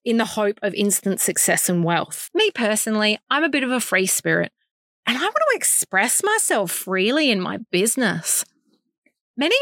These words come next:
of these six-figure promises, they're based on the person's experience, how they made their money. And that is the process that they are selling you. You're being forced into a one-size-fits-all system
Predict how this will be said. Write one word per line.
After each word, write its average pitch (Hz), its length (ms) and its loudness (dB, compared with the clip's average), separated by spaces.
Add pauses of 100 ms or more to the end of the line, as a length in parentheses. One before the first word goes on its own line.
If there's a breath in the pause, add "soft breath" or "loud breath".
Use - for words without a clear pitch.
of - 80 -12
these 247 240 2
six-figure - 540 0
promises, 180 680 0 (120)
they're 214 260 2 (100)
based 240 480 -2
on 233 140 0
the 220 80 2
person's 180 640 0
experience, - 1080 0
how 196 300 0
they 190 500 0
made 165 380 0
their 165 180 0
money. 175 460 0 (200)
And 202 260 0
that 220 220 0
is 214 200 -4
the 208 80 0
process 185 480 -2
that - 160 -2
they 180 120 4
are 170 80 2
selling 175 460 0
you. 165 520 0 (600)
You're 220 140 -4
being 349 340 2
forced 254 640 -2
into 220 280 0
a 175 60 0
one-size-fits-all 196 1400 0
system 180 560 0